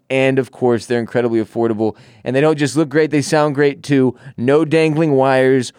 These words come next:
or weird stems popping off the sides or anything. They're fantastic. Fun range of colors, unbeatable price. Raycon offers their wireless earbuds for everyone in a fun range of colors. Go to buy raycon dot com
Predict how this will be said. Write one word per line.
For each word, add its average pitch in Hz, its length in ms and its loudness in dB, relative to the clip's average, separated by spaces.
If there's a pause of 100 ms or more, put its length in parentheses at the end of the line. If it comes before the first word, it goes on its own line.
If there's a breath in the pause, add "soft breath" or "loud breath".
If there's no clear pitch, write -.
(100)
or 123 180 0
weird 131 340 -2
stems 143 540 -2
popping 131 420 -2
off 127 120 -2
the 123 80 -6
sides 123 380 0
or 120 80 -2
anything. 117 440 -2 (400 soft breath)
They're 147 100 -2
fantastic. 135 640 -2
Fun 170 280 -2
range 160 240 0
of 135 80 -6
colors, 143 420 0
unbeatable 143 460 0
price. 127 480 0 (200 soft breath)
Raycon 135 420 0
offers 123 280 -2
their 123 120 2
wireless 123 360 2
earbuds 127 360 -2
for 131 120 -2
everyone 131 380 2
in 123 80 -2
a - 40 -8
fun 127 200 0
range 123 180 0
of 120 80 -6
colors. 135 300 0 (400 loud breath)
Go 160 160 2
to 160 60 0
buy 156 220 2
raycon 156 420 2
dot 156 220 2
com 170 320 0